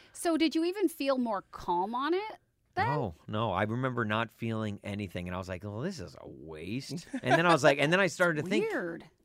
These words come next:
Speaker 2: "Do I, should I be prescribed to this?"
Speaker 3: Yeah.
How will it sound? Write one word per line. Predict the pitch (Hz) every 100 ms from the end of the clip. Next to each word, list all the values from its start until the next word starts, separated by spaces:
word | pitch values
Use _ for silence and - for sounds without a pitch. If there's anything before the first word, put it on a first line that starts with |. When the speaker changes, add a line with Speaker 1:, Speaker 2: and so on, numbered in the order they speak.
| _
Speaker 2:
"Do | 107 107
I, | - - _
should | - 131
I | 147
be | - 381
prescribed | 185 - - 110 349
to | - 415 339
this?" | 571 - -
Speaker 3:
Yeah. | 135